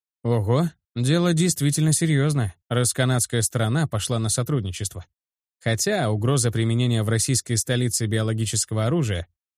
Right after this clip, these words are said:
критически опасная для всей планеты ситуация. И нужные слова, полагаю, нашлись.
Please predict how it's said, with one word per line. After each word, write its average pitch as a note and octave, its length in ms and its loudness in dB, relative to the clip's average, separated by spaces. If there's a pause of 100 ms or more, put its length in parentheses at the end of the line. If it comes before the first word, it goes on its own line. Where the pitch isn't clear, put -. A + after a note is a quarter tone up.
(120)
критически D#3+ 680 0
опасная D3+ 580 0
для G#2+ 180 -2
всей C#3+ 220 -2
планеты B2 440 0
ситуация. B2 680 -2 (400)
И G#2 100 -6
нужные C#3 340 0
слова, E3 360 0
полагаю, C3 440 0
нашлись. G#2+ 600 -2